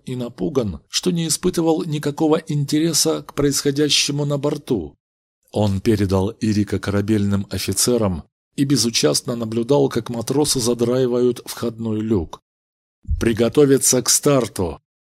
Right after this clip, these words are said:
Корабль наполнился воем сирены. Хендриксу указали его койку, и доктор вколол ему противоперегрузочную сыворотку. И вдруг, без каких-либо предварительных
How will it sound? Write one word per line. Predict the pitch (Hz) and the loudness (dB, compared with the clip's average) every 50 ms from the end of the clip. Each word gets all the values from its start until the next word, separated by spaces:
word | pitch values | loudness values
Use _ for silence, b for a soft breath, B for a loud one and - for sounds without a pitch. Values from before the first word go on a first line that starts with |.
| _ - | _ -4
Корабль | - 113 117 120 131 143 139 135 131 120 - - | 0 0 2 4 2 2 4 2 2 0 0 -4
наполнился | 104 120 135 131 - 160 165 160 156 165 160 156 147 - - 147 147 | -4 -4 -4 0 2 2 2 2 0 -2 -2 0 2 2 4 4 4
воем | 131 120 123 127 123 123 123 127 123 | 4 4 4 4 4 4 2 2 2
сирены. | - - - 123 113 110 98 87 78 73 71 69 - _ _ _ _ _ _ _ _ - | 2 4 4 4 2 2 2 0 -2 -6 -10 -14 -14 _ _ _ _ _ _ _ _ -12
Хендриксу | - - 110 101 101 95 90 90 - - - 107 104 | -4 0 0 2 2 0 -2 -2 -2 -2 0 0 -2
указали | - - 113 101 - 101 90 104 110 104 101 98 98 - | -2 -2 -4 -2 0 0 0 2 2 2 2 0 -2 -2
его | 98 95 101 98 104 98 92 | -4 -4 -2 0 0 0 0
койку, | - - 135 127 117 - - 98 80 - _ _ _ _ _ _ - | 4 4 6 6 4 2 -2 -4 -4 -4 _ _ _ _ _ _ -4
и | - 127 110 | -2 -2 -2
доктор | 104 101 127 135 135 - - 113 101 92 | -2 0 2 2 2 2 0 -2 -2 -2
вколол | - - 131 131 156 151 147 139 | -2 -2 -2 0 0 2 0 0
ему | 131 127 127 127 135 123 | 0 -2 -2 -2 -2 -2
противоперегрузочную | 120 - 147 143 - 139 139 131 - 135 123 120 113 117 117 127 113 117 117 - - - 123 120 120 117 | 0 0 0 0 0 0 -2 0 2 2 0 0 2 2 0 0 0 0 -2 -2 -4 -4 -4 -6 -6 -4
сыворотку. | - - - 131 113 87 82 78 76 73 - - 73 71 - _ _ _ _ _ _ _ _ _ _ _ _ _ _ _ _ _ | -2 0 0 0 0 -2 -4 -8 -10 -12 -12 -14 -14 -14 -16 _ _ _ _ _ _ _ _ _ _ _ _ _ _ _ _ _
И | - 87 | -6 -6
вдруг, | 87 85 87 117 147 165 - 98 | -4 -2 0 0 0 0 0 0
без | 95 113 - - | 0 0 0 0
каких-либо | 143 143 - 190 175 - - - 120 110 | 0 -2 -4 -4 -6 -2 -2 0 0 0
предварительных | 104 123 120 113 120 117 127 143 165 - - 131 123 113 101 - | 0 0 -2 0 0 0 0 0 -2 -4 -6 -4 -2 -4 -4 -6